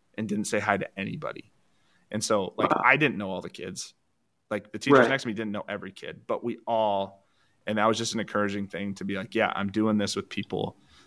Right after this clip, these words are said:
Speaker 1: that have similar values. And s-, not, obviously not every teacher in my school have the same values as us, but, like,
Speaker 2: Right.
Speaker 1: there's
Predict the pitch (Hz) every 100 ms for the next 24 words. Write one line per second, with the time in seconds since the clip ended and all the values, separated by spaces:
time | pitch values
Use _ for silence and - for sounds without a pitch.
0 | _ - 98 - 101 98 95 85 85 92
1 | 104 82 - 156 - 135 123 113 117 110
2 | - 113 185 120 104 101 98 98 104 98
3 | 82 - 95 87 62 78 - - - -
4 | 95 85 - 143 131 113 - 123